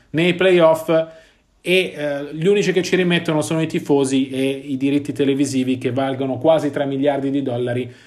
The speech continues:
ma che spesso, eh, non hanno i migliori giocatori in campo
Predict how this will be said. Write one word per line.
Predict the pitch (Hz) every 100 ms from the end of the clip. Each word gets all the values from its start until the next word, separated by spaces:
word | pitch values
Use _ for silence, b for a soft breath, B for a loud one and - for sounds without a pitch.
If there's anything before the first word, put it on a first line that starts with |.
| B
ma | - 160
che | 175
spesso, | 175 - 185 175 - 165 165 - _ _ _ _ _ - -
eh, | 143
non | 139 160 165
hanno | 185 175 170 165
i | 156
migliori | 156 165 175
giocatori | 147 156 160 156 156 151 -
in | 165 160
campo | 156 156 139 135 143 135 135